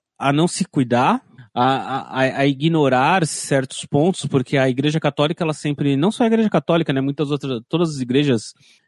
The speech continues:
é, evangélicas, voltadas pra, pra esse, esse tipo de filosofia, eles pregam que o sexo é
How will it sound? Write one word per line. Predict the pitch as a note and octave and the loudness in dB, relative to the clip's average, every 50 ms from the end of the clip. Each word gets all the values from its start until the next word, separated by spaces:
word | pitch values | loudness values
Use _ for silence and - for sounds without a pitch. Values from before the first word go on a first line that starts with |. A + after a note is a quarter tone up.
| _ - | _ -2
é, | A#2 A#2 A#2+ A#2+ A#2+ A#2+ A#2 A#2 | 0 2 4 4 4 4 4 4
evangélicas, | A#2 A2 B2 A#2+ A2+ G#2+ A2 A#2 B2 D3 D#3+ D#3 C#3+ - - A#2+ A2+ A2 A2 A2 G2+ G#2 G#2+ G#2+ G#2 _ _ _ - | 4 4 2 2 2 2 2 0 2 2 2 0 -2 -2 0 2 2 2 2 0 -2 -4 -6 -6 -6 _ _ _ -2
voltadas | A#2 A#2 A2+ - - A#2 A#2 B2 A#2 A2+ - | -2 -2 0 0 0 0 0 0 0 -4 -6
pra, | - - A2+ A2 G#2+ G#2 G2+ | -4 -2 0 0 0 0 -2
pra | F#2+ - - G#2+ G#2 | -2 -4 -4 -4 -4
esse, | G#2 - - - - - | -4 -6 -14 -16 -12 -10
esse | B2 - - | -10 -10 -10
tipo | - A#2+ A#2 | -10 -12 -12
de | A2+ - | -8 -2
filosofia, | - B2 A2 A2 A2 - - - C#3+ | 0 2 2 2 0 0 2 2 2
eles | D#3 D3 C#3 - | 2 2 0 -2
pregam | - - A#2 A#2+ C#3 C#3+ C#3+ C3 | -2 -2 0 0 2 2 0 -2
que | B2+ - C3 C3 C3 | -2 -2 -2 0 2
o | C3 B2+ A#2 | 2 0 -2
sexo | - - - B2 B2 C3 - - - - C3 B2 | -4 -4 -2 0 0 0 -2 -6 -6 -2 0 0
é | B2 A#2+ A#2+ A#2+ A#2 A2 G#2 | 2 2 2 0 0 -2 -6